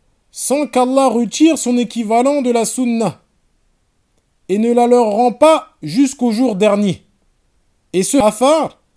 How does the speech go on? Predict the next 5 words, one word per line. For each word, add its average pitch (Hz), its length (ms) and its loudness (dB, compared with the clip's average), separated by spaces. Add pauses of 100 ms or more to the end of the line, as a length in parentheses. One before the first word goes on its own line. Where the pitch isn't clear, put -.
(320)
est 208 180 -4
authentique. 240 720 -2 (1700)
Et 135 100 -6
l'éminent 302 400 2
savant, 254 480 2